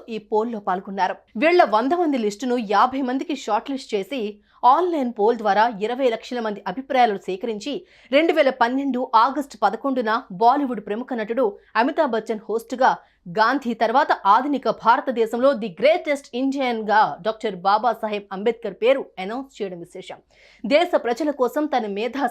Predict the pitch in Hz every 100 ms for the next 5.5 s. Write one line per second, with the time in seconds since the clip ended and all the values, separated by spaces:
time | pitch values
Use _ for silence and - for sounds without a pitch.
0 | 226 220 - 311 262 190 214 302 311 269
1 | 226 233 220 202 202 190 - 208 277 262
2 | 226 240 277 302 208 240 226 - _ _
3 | 208 220 226 190 185 170 175 214 262 254
4 | 226 208 - _ - 226 285 302 233 220
5 | 269 294 240 220 208